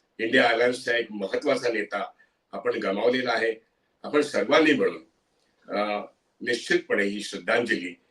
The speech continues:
ही सर्वांच्या वतीने आहे. व्यक्तिशः बँक कर्मचाऱ्यांचा नेता म्हणून काही वेळा नव्हे, अनेक वेळा त्यांच्याशी संबंध आला, कारण ते स्वतः खासदार होते, नेते होते, त्यामुळे त्यांच्याशी भेटण्याचा अनेकदा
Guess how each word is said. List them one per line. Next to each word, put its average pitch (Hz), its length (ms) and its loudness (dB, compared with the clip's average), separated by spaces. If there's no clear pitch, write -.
ही 107 40 -6
सर्वांच्या 117 460 4
वतीने 127 380 4
आहे. 117 160 4
व्यक्तिशः 139 640 2
बँक 131 280 0
कर्मचाऱ्यांचा 127 580 -4
नेता 113 260 -4
म्हणून 117 220 -6
काही 143 280 0
वेळा 156 160 6
नव्हे, 120 360 -2
अनेक 156 400 2
वेळा 123 320 -4
त्यांच्याशी 127 380 -6
संबंध 110 420 -6
आला, 117 280 -4
कारण 117 220 0
ते 135 120 2
स्वतः - 400 -2
खासदार 135 420 0
होते, 131 380 -2
नेते 139 380 2
होते, - 380 2
त्यामुळे - 440 -10
त्यांच्याशी 131 440 0
भेटण्याचा 135 460 -2
अनेकदा 127 560 0